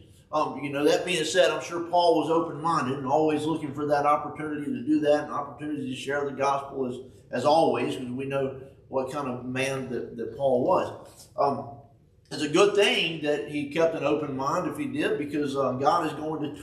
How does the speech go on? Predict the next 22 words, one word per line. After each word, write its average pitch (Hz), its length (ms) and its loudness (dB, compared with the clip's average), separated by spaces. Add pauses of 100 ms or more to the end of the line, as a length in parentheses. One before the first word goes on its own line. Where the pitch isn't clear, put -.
totally 196 440 0
change 156 800 -6 (460)
the 127 100 -4
personnel 185 1160 0 (240)
and 202 240 2
the 202 140 6
direction 180 680 0
and 202 360 -4
the 190 140 -4
objective 170 840 0 (280)
of 135 280 -2
this 143 220 -2
whole 185 280 0
trip 175 540 0
that 123 160 -4
they're 135 200 -2
about 139 220 -2
to 135 80 -10
go 165 180 0
on. - 180 -8 (500)
All 131 80 -2
right? - 320 0